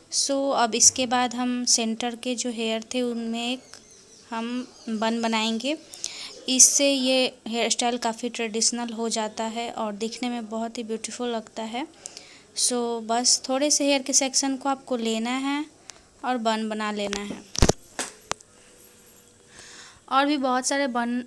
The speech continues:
हेयर स्टाइल की वीडियो मेरे चैनल पे है, गाइस। So, बन बनाना अगर आप लोगों को नहीं आता या फिर आप सीखना चाहते हैं डिफरेंट, डिफरेंट तरह के बन,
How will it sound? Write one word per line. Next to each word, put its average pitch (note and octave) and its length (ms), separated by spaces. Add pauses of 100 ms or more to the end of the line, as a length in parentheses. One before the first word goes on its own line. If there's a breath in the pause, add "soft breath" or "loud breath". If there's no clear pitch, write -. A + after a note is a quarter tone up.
हेयर A#3+ 200
स्टाइल A3+ 320
की A#3 100
वीडियो A3+ 280
मेरे A3+ 180
चैनल A3 340
पे A3 140
है, G#3+ 200
गाइस। G#3 440 (600 loud breath)
So, G#3+ 420
बन A3 280
बनाना A3+ 340
अगर A3+ 140
आप A3 180
लोगों A3+ 160
को A3+ 240
नहीं A3 320
आता A3+ 240
या A3 120
फिर A3 160
आप G#3+ 80
सीखना A3+ 380
चाहते A3 320
हैं G#3+ 120
डिफरेंट, G#3+ 380
डिफरेंट G#3+ 340
तरह G#3+ 140
के G#3 160
बन, G#3 300